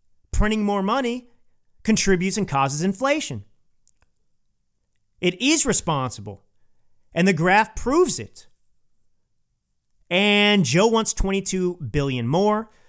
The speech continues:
plus a five point eight trillion dollar budget.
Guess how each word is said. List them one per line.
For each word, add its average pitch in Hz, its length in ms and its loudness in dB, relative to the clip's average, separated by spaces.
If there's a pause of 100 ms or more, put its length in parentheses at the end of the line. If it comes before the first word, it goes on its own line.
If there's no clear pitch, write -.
(160)
plus 190 240 0
a 160 80 -4
five 170 360 -2
point 185 280 -2
eight 156 160 -4
trillion 165 460 -4
dollar 143 280 -2
budget. 104 520 -10